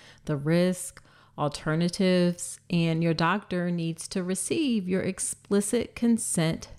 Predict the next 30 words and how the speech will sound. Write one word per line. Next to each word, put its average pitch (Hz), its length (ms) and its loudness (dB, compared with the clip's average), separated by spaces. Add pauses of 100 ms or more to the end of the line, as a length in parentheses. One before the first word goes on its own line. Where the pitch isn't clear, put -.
(300)
before 147 720 2 (200)
proceeding. 233 800 -2 (720)
And 233 420 4
this 359 240 -2
sounds 277 400 2
fancy, 190 480 0
you 196 180 2
know, 170 140 2
benefits 160 500 -2
risk 156 260 -2
alternatives, 160 760 0
but 247 140 0
it - 180 -2
actually 415 460 0
doesn't 202 380 2
have 175 380 -2
to 190 100 -2
be 156 260 -2
super 156 400 -6
complicated, 170 800 0
and 180 120 0
it 180 120 0
doesn't 208 300 2
have 196 240 0
to 190 100 0
necessarily 165 680 0
be 147 220 -2
a - 80 -2
long 151 680 4 (440)
conversation. 160 880 0